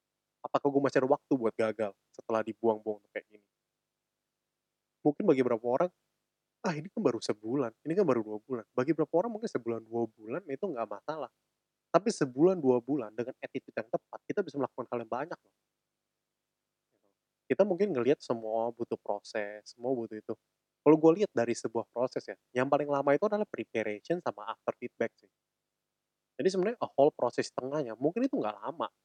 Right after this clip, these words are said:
karena kita akan terus mencari kan. Ya kan? Gua yakin misalnya kayak penemuan listrik, dia butuh puluhan ribu step, eh, ya, tapi gua yakin beberapa step kegagalan dia itu bukan terjadi dalam hitungan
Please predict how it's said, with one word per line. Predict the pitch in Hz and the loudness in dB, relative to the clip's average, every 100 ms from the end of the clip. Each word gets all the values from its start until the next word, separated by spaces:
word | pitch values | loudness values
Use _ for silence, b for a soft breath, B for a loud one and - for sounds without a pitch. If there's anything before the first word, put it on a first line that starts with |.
| _ | _
karena | - 180 | -4 -4
kita | 233 240 | -2 -2
akan | 139 | -2
terus | 123 120 - | -2 -4 -4
mencari | 117 110 120 139 | -6 -2 0 0
kan. | 101 _ _ _ _ _ _ _ _ _ _ | -4 _ _ _ _ _ _ _ _ _ _
Ya | _ | _
kan? | 107 _ _ _ _ | _ _ _ _ _
Gua | - 233 - | 6 8 8
yakin | - | 6
misalnya | 127 117 131 | -2 4 4
kayak | 147 113 107 | 6 2 2
penemuan | 117 110 110 110 104 107 107 107 107 _ _ _ _ _ _ _ _ _ | 0 -2 -4 -10 -10 -16 _ _ _ _ _ _ _ _ _ _ _ _
listrik, | - 131 - - - _ _ - | -6 -6 2 2 2 _ _ 6
dia | 139 | 6
butuh | 127 123 123 113 | 6 0 2 0
puluhan | - 120 117 110 | 0 4 4 4
ribu | 117 110 - | 0 -2 -10
step, | - 147 - _ _ _ _ _ _ _ _ - | 4 4 4 _ _ _ _ _ _ _ _ 2
eh, | 123 120 _ _ _ _ _ _ _ _ _ _ | 2 2 _ _ _ _ _ _ _ _ _ _
ya, | 139 131 _ _ - | -2 -2 _ _ -2
tapi | 123 _ - | -2 _ 0
gua | 240 151 | 2 4
yakin | - 196 | 2 2
beberapa | 139 110 - | 2 0 -4
step | 110 - 117 | -14 -8 -2
kegagalan | 123 120 113 110 110 | -2 0 -2 -2 -4
dia | 110 110 | -6 -4
itu | 202 | -2
bukan | 190 123 | -2 -2
terjadi | - 107 107 139 147 | -6 -6 -6 0 0
dalam | 113 107 | 0 -6
hitungan | 110 110 107 | -16 -16 -14